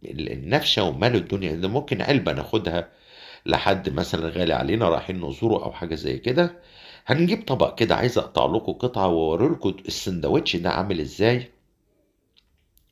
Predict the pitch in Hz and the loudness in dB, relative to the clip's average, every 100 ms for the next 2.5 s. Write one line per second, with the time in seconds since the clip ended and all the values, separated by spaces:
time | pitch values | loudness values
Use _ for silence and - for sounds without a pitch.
0 | _ _ _ - - - - 76 101 80 | _ _ _ -20 -20 -10 -8 -4 -4 0
1 | - 98 82 90 82 73 82 143 175 - | 0 0 0 -2 -2 -4 -2 -2 -2 -8
2 | - - - - 180 | -12 -8 -6 -8 -12